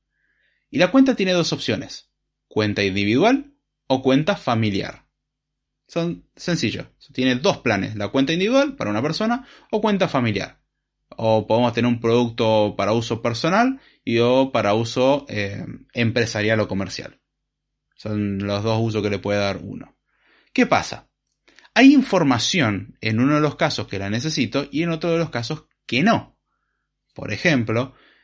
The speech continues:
en el caso de una cuenta de un servicio de streaming, la cuenta individual necesito los datos del usuario que está registrando la cuenta.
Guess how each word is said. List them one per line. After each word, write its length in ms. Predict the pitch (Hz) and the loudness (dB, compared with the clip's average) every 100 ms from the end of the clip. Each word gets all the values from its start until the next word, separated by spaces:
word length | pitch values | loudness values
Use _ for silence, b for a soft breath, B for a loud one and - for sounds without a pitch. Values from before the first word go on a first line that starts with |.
| b | b
en 140 | - 113 | -4 -2
el 100 | 113 | 0
caso 300 | 147 - 151 | 0 0 2
de 220 | 139 127 | 4 4
una 360 | 127 131 120 | 4 2 0
cuenta 280 | 117 123 131 | 0 0 2
de 40 | 120 | 0
un 80 | |
servicio 280 | 113 107 117 | 0 -2 -2
de 60 | 120 | -4
streaming, 440 | - 131 104 107 - _ | 0 0 0 -2 -8 _
la 160 | 104 | -8
cuenta 240 | 104 131 147 | 0 0 2
individual 460 | 143 135 143 127 | 4 4 4 4
necesito 440 | 120 110 101 117 135 | 2 -2 -6 -4 0
los 160 | 135 | 0
datos 540 | 131 113 117 113 - _ _ _ _ _ | 2 0 0 -4 -6 _ _ _ _ _
del 320 | 98 101 101 | -10 -6 0
usuario 840 | 135 - 135 101 98 98 147 - _ _ _ _ _ _ | 0 0 2 2 2 0 -2 -8 _ _ _ _ _ _
que 440 | - 95 98 117 131 | -10 -4 0 0 -2
está 200 | 110 98 | -4 -4
registrando 420 | 101 123 104 95 | -4 -6 -6 -6
la 100 | 92 | -2
cuenta. 460 | 180 127 95 - | 2 2 0 -10